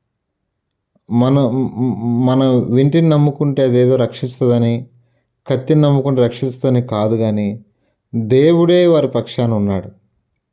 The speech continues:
దేవుడే. మీరు నిర్గమాకాండం పదిహేడు అధ్యాయం చదివితే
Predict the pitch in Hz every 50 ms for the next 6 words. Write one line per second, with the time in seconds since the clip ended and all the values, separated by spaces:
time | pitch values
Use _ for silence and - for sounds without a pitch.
0 | _ _ _ _ _ _ _ _ _ _ _ _ _ _ _ - 107 101 110 127
1 | 135 147 147 147 151 143 135 113 92 - - - _ _ _ _ _ _ _ _
2 | _ _ _ _ _ _ _ _ _ - 120 120 110 117 127 120 123 123 139 147
3 | 151 151 143 151 143 139 139 135 135 135 131 127 127 117 110 123 131 131 127 127
4 | 120 110 120 120 117 113 117 120 107 107 110 110 - 117 107 98 92 92 104 -